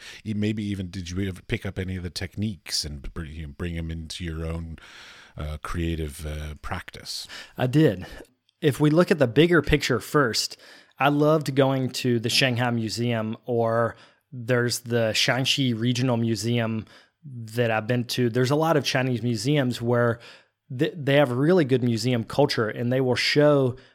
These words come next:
Speaker 2: the lineage of porcelain over a five hundred year period.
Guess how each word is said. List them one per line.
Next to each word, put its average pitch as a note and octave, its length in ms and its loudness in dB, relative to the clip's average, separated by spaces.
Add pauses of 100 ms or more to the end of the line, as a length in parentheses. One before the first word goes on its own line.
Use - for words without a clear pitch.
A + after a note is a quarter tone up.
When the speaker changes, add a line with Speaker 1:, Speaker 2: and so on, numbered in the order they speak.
(100)
Speaker 2:
the B2+ 200 2
lineage C3 540 2
of A#2 140 0
porcelain B2+ 600 2
over B2 340 0
a A2+ 60 2
five B2+ 340 0
hundred B2 340 0
year A2+ 160 0
period. G#2+ 560 2